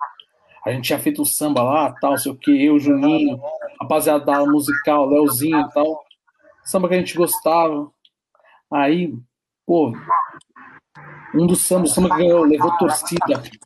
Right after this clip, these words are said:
Os caras de Santos, ônibus, o caralho. Porra, nós tínhamos juntado uns, um, cada um, tá ligado? Aquele esquema. Tenho quinze, você tem cinquenta, outro tem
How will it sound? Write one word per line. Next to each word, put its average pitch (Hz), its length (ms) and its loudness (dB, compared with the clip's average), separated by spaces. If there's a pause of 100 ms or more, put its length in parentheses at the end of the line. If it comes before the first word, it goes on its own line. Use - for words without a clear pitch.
(240)
Os - 80 -16
caras 165 240 -2
de - 60 -8
Santos, 147 600 -2
ônibus, 135 540 0
o 120 120 0
caralho. 139 600 -2 (680)
Porra, 147 180 0
nós 143 240 0
tínhamos 165 260 0
juntado 160 720 0 (380)
uns, 302 320 0
um, 311 180 2 (300)
cada 240 260 0
um, 208 100 2
tá 277 100 2
ligado? 254 360 0 (180)
Aquele 240 200 0
esquema. 170 520 -2 (160)
Tenho 208 220 0
quinze, 202 520 2
você 165 120 -6
tem 190 160 -2
cinquenta, 180 720 -2
outro - 220 -6
tem 440 200 0